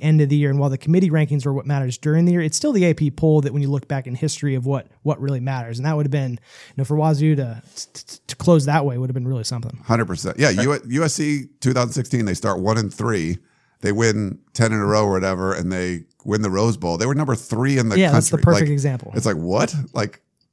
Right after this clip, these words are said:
Speaker 2: you, you think about that. They fi-, that Washington State would have been right there. Yeah, they weren't, they weren't in the playoff. I mean, they weren't in, like, the mix for, uh, you know, gonna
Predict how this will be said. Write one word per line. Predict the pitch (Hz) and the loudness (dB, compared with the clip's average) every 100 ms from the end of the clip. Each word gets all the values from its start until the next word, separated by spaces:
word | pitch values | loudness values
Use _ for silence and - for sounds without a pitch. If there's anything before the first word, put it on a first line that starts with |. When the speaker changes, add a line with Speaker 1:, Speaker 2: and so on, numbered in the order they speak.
| _ - | _ -6
Speaker 2:
you, | 107 | -6
you | - 107 | -4 -4
think | 180 | -2
about | 180 104 - | 0 0 -2
that. | 78 82 | -4 -4
They | 110 | -6
fi-, | 87 - | -6 -8
that | 92 95 - _ _ _ 76 - 90 | -8 -10 -10 _ _ _ -20 -16 0
Washington | 107 117 131 | 0 2 0
State | 135 | 0
would | 131 | 0
have | 120 | 0
been | 127 | 2
right | 120 | 0
there. | 127 120 | 2 2
Yeah, | 110 | 2
they | 95 98 | 2 2
weren't, | 107 123 127 - | 2 2 0 0
they | 113 | 0
weren't | 104 127 | 2 0
in | 139 | 0
the | 135 | -2
playoff. | 120 120 120 123 | -2 0 0 -4
I | 92 | -2
mean, | 104 | -2
they | |
weren't | 98 107 113 - | 0 -2 -2 -4
in, | 107 101 | -4 -2
like, | 101 - | -4 -4
the | 98 | -6
mix | 92 98 - - | -4 -4 -8 -10
for, | 90 90 90 92 - _ _ _ _ _ | -4 -2 -2 -6 -12 _ _ _ _ _
uh, | 85 82 71 78 - - _ _ _ | -4 -2 -2 -4 -8 -18 _ _ _
you | - 95 | -4 -2
know, | 76 - _ _ | -4 -8 _ _
gonna | 107 95 | 0 0